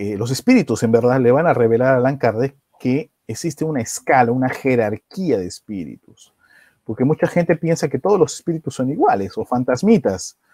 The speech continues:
¿no? Moriste y ya eres un fantasma. Y en verdad no. A-, eh, los espíritus le van a revelar a Kardec que existe tres niveles. Los llamados imperfectos, ¿no? Los imperfectos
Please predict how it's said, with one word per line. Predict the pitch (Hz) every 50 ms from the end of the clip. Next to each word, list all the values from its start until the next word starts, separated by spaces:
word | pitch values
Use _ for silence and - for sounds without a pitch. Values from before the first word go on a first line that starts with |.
| _ _ _ _ _
¿no? | 113 120 165 208 202 143 - _ - -
Moriste | 90 92 92 98 104 107 120 143 170 226 240 - - 208 156
y | 156
ya | 165 165
eres | 165 151 -
un | - 139
fantasma. | - 120 110 - - - - - _ _ _ _ _ _ _ _ - - - - _
Y | - 139
en | 147 165
verdad | 190 185 185 196 190 185
no. | 180 117 - - _ _ _ _ _ _ _
A-, | - 120 117 113
eh, | 120 120
los | 123 120 -
espíritus | 135 - 214 208 - 175 143
le | 139
van | 131 143 151
a | 147 131
revelar | 123 113 107 107 110 127 139 139
a | 120
Kardec | - 104 95 104 127 131 -
que | 131
existe | - - - - 147 139
tres | - - 180 170 170 160 - - - - - _ _ _
niveles. | 120 123 123 120 110 95 85 85 - - - - - - _ _ _ _ _ _ _ _ _ _ _ _ _ _ _ _ _
Los | - 123 123 - -
llamados | 139 143 147 175 202 208 190 - -
imperfectos, | 180 147 135 123 - 127 117 120 123 - - - - 139 - _ _ - 69 - - - - - _ _ _ _ _ _
¿no? | - - 87 - - 160
Los | - 95 - -
imperfectos | 107 104 - 117 113 123 - 170 175 - - 240 214 202 - -